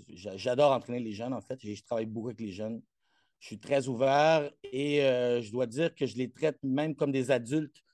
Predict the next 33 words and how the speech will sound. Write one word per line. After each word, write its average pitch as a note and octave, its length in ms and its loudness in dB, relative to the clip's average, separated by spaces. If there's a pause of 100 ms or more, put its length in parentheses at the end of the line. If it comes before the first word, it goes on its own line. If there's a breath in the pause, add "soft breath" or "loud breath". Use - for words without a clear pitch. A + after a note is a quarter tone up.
(360)
Donc, A#2+ 320 -6
euh, B2 80 2
moi, C#3 220 2
ma C#3+ 100 4
particularité, C#3 760 0
c'est A2+ 180 -10
que G2 40 -14
je A2+ 120 -6
suis A2 240 -12
très C3+ 340 0
exigeant, A#2+ 460 -4
très C3 400 -2
rigoureux C3 580 -2 (480 soft breath)
et, A#2+ 380 -4
euh, A2 40 0
j'entraîne B2 480 -2
un B2 100 -2
jeune B2 180 -2
comme A#2+ 120 -4
un A2+ 100 -4
adulte. G#2 360 -6 (220)
Donc, F#2+ 320 -14
euh, F2+ 320 -8 (200)
on A2 120 -6
joue A2+ 100 -8
comme A#2+ 160 -4
on A2 60 -4
s'entraîne, B2 360 -6
on A#2+ 40 -4
s'entraîne A2 340 -10
comme G#2 140 -10
on G2 80 -6
joue. F#2+ 160 -12